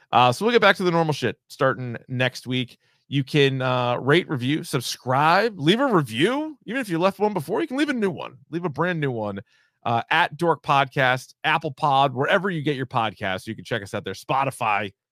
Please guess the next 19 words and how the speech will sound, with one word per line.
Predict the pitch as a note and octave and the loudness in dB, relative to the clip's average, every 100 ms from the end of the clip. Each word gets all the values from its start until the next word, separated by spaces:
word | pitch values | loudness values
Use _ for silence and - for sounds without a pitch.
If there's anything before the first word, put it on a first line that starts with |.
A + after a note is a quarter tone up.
| _ _ - | _ _ -4
you | D3 | -2
name | D#3 G#2+ | -2 -4
it. | D#2+ - _ | -10 -18 _
We | A2+ | -14
should, | - G#2+ | -12 -8
we | A#2 | -8
should | A2 - D#3 C3+ | -6 -4 -2 -2
be | B2+ A2+ | -4 -6
on | G#2+ G#2 | -8 -8
there. | G2+ G2 - _ _ _ | -10 -10 -14 _ _ _
Follow | D#3 D#3 | 2 2
us | D3 | 2
on | B2 | -2
Twitter | - E3+ F3 F3+ E3+ - | -4 -2 0 0 -2 -2
and | E3+ F3+ | -2 0
Instagram | F3+ D#3 - D3 D#3 D#3 E3+ - _ _ _ - | -2 -2 -6 -6 -4 -4 -6 -10 _ _ _ -2
at | C#3+ C3+ | 0 0
Dork | D3 B2+ - | -2 -4 -4
Podcast. | B2+ A2+ A2 A#2+ G#2 A2+ - | -4 -2 -4 -6 -6 -8 -12